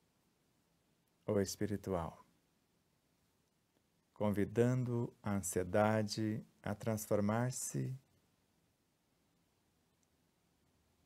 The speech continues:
em autoconfiança, serenidade, o desespero em esperança,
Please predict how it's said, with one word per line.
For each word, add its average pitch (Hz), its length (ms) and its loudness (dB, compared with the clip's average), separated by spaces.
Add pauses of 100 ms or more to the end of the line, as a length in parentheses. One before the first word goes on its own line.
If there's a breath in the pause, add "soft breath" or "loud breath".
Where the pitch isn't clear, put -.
em 110 160 2
autoconfiança, 95 1200 -4 (3000)
serenidade, 104 1300 -2 (2750)
o 110 80 -4
desespero 120 840 2
em 123 160 0
esperança, 95 800 -4